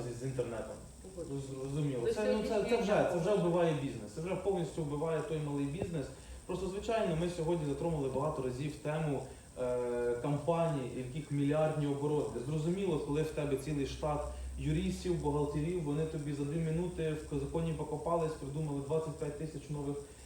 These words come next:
Speaker 1: варіантів, як це все, чи зробити, чи зробити, чи не зробити, як упростити.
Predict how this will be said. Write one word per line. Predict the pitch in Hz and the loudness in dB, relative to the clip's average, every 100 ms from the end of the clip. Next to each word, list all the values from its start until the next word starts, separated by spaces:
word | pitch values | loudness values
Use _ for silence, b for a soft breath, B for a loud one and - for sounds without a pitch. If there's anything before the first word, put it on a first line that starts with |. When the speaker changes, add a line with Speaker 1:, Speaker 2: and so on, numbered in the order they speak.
| B | B
Speaker 1:
варіантів, | 131 143 165 160 151 139 | -2 2 2 2 0 0
як | 156 151 | 0 -4
це | |
все, | 139 156 151 143 131 131 | -6 -2 0 2 0 -2
чи | 147 | -4
зробити, | 135 139 156 151 139 131 131 117 | -2 0 -2 0 0 0 0 -2
чи | 156 | -2
зробити, | 135 139 143 175 165 139 | 0 0 2 2 2 0
чи | 156 | -4
не | 180 175 | -4 -2
зробити, | 156 151 147 147 | -2 -2 -2 -2
як | 147 | -4
упростити. | - 151 - 151 - | -4 -4 -4 -4 -4